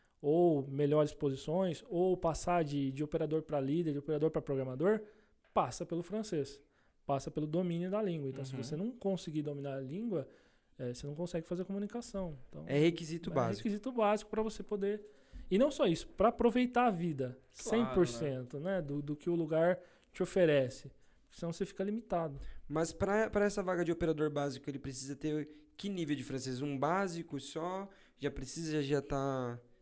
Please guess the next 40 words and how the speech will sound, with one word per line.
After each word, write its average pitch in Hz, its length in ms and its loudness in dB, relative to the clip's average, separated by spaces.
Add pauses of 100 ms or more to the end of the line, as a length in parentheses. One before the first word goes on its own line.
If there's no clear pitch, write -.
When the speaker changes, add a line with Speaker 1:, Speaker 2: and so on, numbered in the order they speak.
Speaker 3:
se - 180 -8
virando 135 380 0
bem? 180 760 -2
Como 175 340 2
que - 200 4
é 202 100 8
Speaker 1:
Isso - 160 2
Speaker 3:
esse 143 100 -4
nível? 117 340 -4 (260)
Speaker 1:
também 175 400 6
varia 175 360 4
de 165 120 -6
empresa 165 360 -2
pra 190 120 -2
empresa. 147 480 4 (640)
Então, 135 180 0
tem 143 100 0
empresa 143 300 2
que 143 100 -10
contrata 190 560 2
com 170 140 -2
um 156 40 0
nível 156 280 0
bem 156 260 2
básico 175 720 0
e 160 100 -8
tem 175 180 -8
empresa 165 320 -2
que 170 200 -6
exige 170 440 -4
um 202 80 -4
pouco 165 360 -6
de 160 80 -8
um 170 40 -6
ni-, 160 340 -8
nível 156 340 -4
um 170 80 -6
pouco - 340 -8
maior, 143 440 -2 (340)
intermediário. 139 960 -2